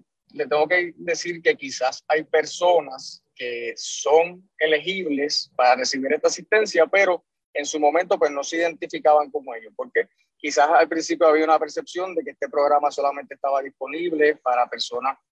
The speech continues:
eh, participantes del programa de vivienda pública o participantes del programa sección ocho,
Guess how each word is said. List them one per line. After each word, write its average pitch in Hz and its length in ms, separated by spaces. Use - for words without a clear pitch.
eh, 123 560
participantes 123 640
del 131 120
programa 127 260
de 127 60
vivienda 120 300
pública 165 380
o 123 60
participantes 120 600
del 120 140
programa 117 260
sección - 380
ocho, 147 320